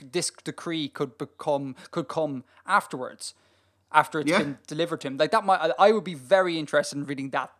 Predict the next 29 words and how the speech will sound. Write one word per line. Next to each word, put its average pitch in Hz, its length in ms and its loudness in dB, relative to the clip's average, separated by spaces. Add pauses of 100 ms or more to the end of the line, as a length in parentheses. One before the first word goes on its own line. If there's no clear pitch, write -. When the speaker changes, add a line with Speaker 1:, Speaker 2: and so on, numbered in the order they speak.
(100)
Speaker 1:
purely 175 280 2
because 139 260 -4
I 135 80 -2
can 135 160 -6
do 131 300 -8
maths. - 460 -4
<laughs> - 40 -20 (2000)
Speaker 2:
I 131 80 6
will 139 160 10
maths 135 400 4
it. 104 180 -4 (840)
Speaker 1:
That 220 120 8
would 220 100 6
be 220 80 -2
great. 208 160 4
If 196 80 -2
you 240 120 0
would 240 80 -2
do 285 80 -2
that 285 160 6
for 254 60 -4
me, 254 60 0
Bill, 233 220 4
I 196 140 4
would 180 100 -6
be 185 60 -12
very 190 180 0
happy. 151 340 -2
Uh, 143 220 0